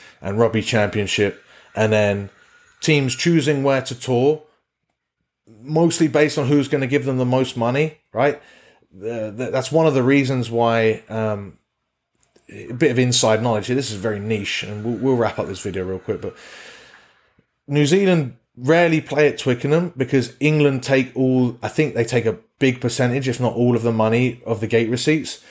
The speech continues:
Whereas when, wherever New Zealand go, they actually ask for, you know, a higher percentage cut of the, of the receipts because they've got the All Blacks brand. Rugby's run by money. And, you know,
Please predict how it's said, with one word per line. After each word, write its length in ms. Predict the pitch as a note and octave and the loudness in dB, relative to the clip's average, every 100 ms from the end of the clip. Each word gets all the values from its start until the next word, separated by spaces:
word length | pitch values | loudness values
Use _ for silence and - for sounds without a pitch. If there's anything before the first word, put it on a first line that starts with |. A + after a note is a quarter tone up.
| - _ | -20 _
Whereas 280 | A#2 A#2+ A2+ | 0 2 4
when, 300 | B2 B2 A#2 A2+ | 4 4 2 -2
wherever 340 | B2+ C3 C3+ B2+ | 2 4 4 4
New 180 | B2+ | 2
Zealand 340 | A#2 B2+ A#2 A#2 | 4 2 2 2
go, 320 | C#3+ B2 A#2 | 4 4 2
they 260 | A2 A#2+ A#2+ | 0 2 2
actually 300 | A2 A#2+ A2+ | 2 0 4
ask 320 | A#2 A2+ - | 4 2 -2
for, 400 | - A2 G#2 F#2+ _ - | -2 0 0 -4 _ -12
you 100 | G#2+ | -6
know, 120 | F#2+ | -6
a 40 | |
higher 300 | - A#2 A2+ | -2 0 0
percentage 760 | A2+ A2 A#2 G#2+ A#2 - - _ _ | 0 -2 0 0 -2 -4 -10 _ _
cut 300 | - A#2 A#2+ - | -2 0 0 -2
of 180 | A2+ G#2 | -2 2
the, 260 | A2 G#2+ - - - - _ _ | 2 2 -4 -20 -20 -20 _ _
of 140 | A2 A2 | -4 0
the 60 | |
receipts 360 | G#2+ G#2 C3 B2+ | 0 2 0 0
because 560 | - - B2+ A2 - | -6 -2 0 0 -4
they've 280 | - F#2 A2 | -8 -2 0
got 160 | A2 - | 0 0
the 120 | A2 | 2
All 180 | A2 A2 | 2 2
Blacks 300 | A2 A2 - | 0 0 -4
brand. 440 | - G2+ A2+ B2+ - - - _ _ _ _ _ _ _ _ _ _ _ _ _ _ _ _ _ _ _ - | -6 -2 -2 -2 -8 -20 -20 _ _ _ _ _ _ _ _ _ _ _ _ _ _ _ _ _ _ _ -2
Rugby's 380 | D3 D#3 E3+ | 0 2 4
run 160 | D#3+ D3+ | 4 4
by 100 | D3 | 2
money. 360 | C#3+ B2+ F#2 - - _ - | 2 0 -2 -12 -20 _ -6
And, 500 | A#2+ A#2 A2+ A2+ - _ _ _ _ - | -2 0 0 -4 -10 _ _ _ _ -6
you 160 | C3+ | -2
know, 360 | C3+ A#2 A#2 | 0 0 -2